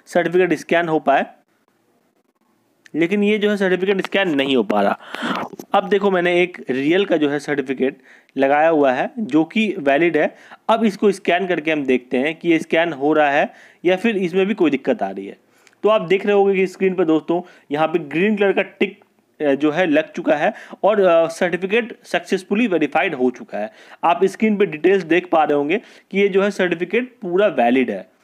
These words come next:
तो दोस्तों, इसी प्रकार आप भी किसी भी व्यक्ति का जो है कोविन सर्टिफिकेट जो होता है, कोविड, अ, का जो सर्टिफिकेट होता है वैक्सीनेशन का, वो आप वेरीफाई कर सकते हो और आप पता कर सकते हो कि कौन सा वैलिड है और कौन सा वैलिड नहीं है। दोस्तों, अगर वीडियो इन्फॉर्मेटिव लगी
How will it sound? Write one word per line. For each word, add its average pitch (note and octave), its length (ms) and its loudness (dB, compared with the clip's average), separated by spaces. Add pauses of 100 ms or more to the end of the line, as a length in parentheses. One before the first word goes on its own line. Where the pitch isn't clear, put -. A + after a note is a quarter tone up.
(340)
तो G#3 60 -4
दोस्तों, A#3 280 0
इसी G#3+ 160 0
प्रकार G#3 380 0
आप E3 200 0
भी F3+ 180 -4 (120)
किसी G#3+ 240 -6
भी A#3 120 2
व्यक्ति D#3+ 340 -2
का D3+ 280 0 (340)
जो D3+ 180 0
है F3+ 300 -4
कोविन F3+ 300 2
सर्टिफिकेट D3+ 520 -2
जो C#3 80 0
होता C3 180 0
है, - 160 -4
कोविड, E3+ 340 0
अ, C#3+ 300 2
का D3 140 0
जो D#3+ 120 -2
सर्टिफिकेट D#3 560 -4
होता D#3+ 200 -2
है D3 60 2
वैक्सीनेशन C#3+ 520 -4
का, F3+ 220 -2 (260)
वो D#3+ 100 0
आप F3+ 260 0
वेरीफाई D3 400 0
कर C#3+ 220 -2
सकते D#3 320 -2
हो G3 160 0
और D#3+ 220 0
आप D#3+ 260 0
पता G#3 200 0
कर A3+ 140 -2
सकते F#3 300 -2
हो G3+ 220 2 (220)
कि A3 80 -4
कौन G#3 320 0
सा G#3+ 120 0
वैलिड E3 460 2
है G#3+ 160 -2
और D#3+ 260 -2
कौन C#3 260 -6
सा F#3 140 -4
वैलिड D3+ 420 -4
नहीं G2 240 -14
है। F#2 80 -20 (440)
दोस्तों, G3 300 0
अगर A3+ 140 0
वीडियो F3+ 220 0
इन्फॉर्मेटिव D#3+ 520 -2
लगी D3+ 280 -2